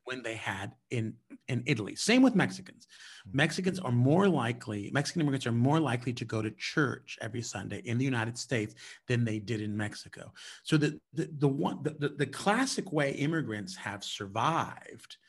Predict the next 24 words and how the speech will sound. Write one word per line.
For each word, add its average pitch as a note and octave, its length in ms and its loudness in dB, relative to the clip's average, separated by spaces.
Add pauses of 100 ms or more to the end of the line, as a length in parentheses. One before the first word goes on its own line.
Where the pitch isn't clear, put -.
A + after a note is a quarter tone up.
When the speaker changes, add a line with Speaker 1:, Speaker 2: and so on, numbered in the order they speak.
(480)
Speaker 1:
um, A2 520 -10 (300)
was C3+ 340 -2
to B2+ 440 -4 (420)
become C#3+ 580 -2
even B2 340 -2
more C3+ 680 2 (400)
intimate, C#3 480 -2
more C#3 320 0
collective A#2+ 840 -6 (240)
oriented. G2+ 680 -6 (360)
And C3+ 180 -6
do - 100 -6
you, C3+ 60 -2
so, - 280 -6
so - 160 -2 (300)
they, D#3+ 80 0
they D#3 160 4
survived F3+ 640 2
by, C#3 140 4 (200)
by A#2 160 2
gathering F#3 680 4
their D#3+ 140 6
resources A#2+ 1160 -2 (540)
and, B2+ 220 0